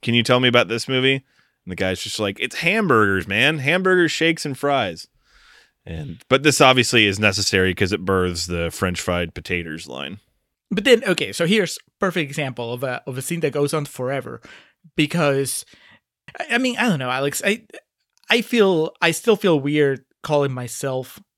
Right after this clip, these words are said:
Speaker 2: fuck, even a, a, an American citizen feels weird, even though I've been one for a long time. Eh, but also calling myself a Southerner, even though I've lived in the South the entire time that I've lived in the United States.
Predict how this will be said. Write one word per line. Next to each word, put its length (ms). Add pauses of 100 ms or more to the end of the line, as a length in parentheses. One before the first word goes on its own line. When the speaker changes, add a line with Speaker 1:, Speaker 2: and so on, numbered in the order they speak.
(140)
Speaker 2:
fuck, 300
even 220
a, 400
a, 40
an 80
American 340
citizen 360
feels 320
weird, 340
even 180
though 100
I've 200
been 200
one 180
for 180
a 40
long 160
time. 260 (340)
Eh, 320 (520)
but 160 (160)
also 420 (220)
calling 220
myself 320
a 80
Southerner, 720 (180)
even 240
though 120
I've 200
lived 260
in 100
the 100
South 440
the 120
entire 500
time 240
that 100
I've 140
lived 160
in 80
the 80
United 240
States. 400